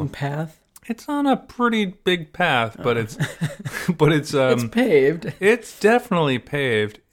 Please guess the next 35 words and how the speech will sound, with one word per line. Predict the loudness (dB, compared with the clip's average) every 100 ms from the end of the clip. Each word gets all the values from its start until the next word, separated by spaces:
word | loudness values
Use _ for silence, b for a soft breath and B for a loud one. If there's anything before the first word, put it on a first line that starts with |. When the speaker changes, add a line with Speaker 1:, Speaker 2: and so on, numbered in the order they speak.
| _
Speaker 1:
It's | -12 -10
well | 2 4 4 2
beaten | -2 -4 -4 -8 -8 _
with | -4 -2
machinery. | -2 -4 -4 -4 -6 -8 -14 _ _
But, | 2 4
uh, | 2 -2
it's, | -4 0
um, | 2 2 -2 -12 -20 -10
yeah, | 0 2
I |
mean, | 2
it | 0
looks | 0 2
like | 2
a, | 4 2 0
a, | -4 -4 -8 -8
a |
house | 0 0 0 -6 -10
that | -4 -2
was | 0 -4
kinda | -6 -6 -4
converted | -6 -4 -2 -2
into | -4 -6
a | -6
bakery. | -6 -8 -12 -20 -20 -18
So, | -18 -18 -20 _ -8
very | 0 2 2
good. | 2 0 -4 _ _ -6
Um, | -4 -2 -4 -6 -10 _ _
delicious. | 2 2 0 -4 -4 -10
Speaker 2:
Very | 0 4 4
different | 4 0
style | -4 0 4 4 2
crust. | -2 -10 -10 -18 -20